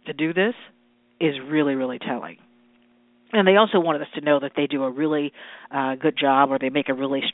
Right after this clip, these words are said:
strong effort to network with the community resources, and how important that is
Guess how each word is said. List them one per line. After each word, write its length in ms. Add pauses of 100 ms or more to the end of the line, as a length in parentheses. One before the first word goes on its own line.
(100)
strong 320
effort 360
to 100
network 480
with 120
the 60
community 380
resources, 720 (380)
and 100
how 160
important 440
that 140
is 220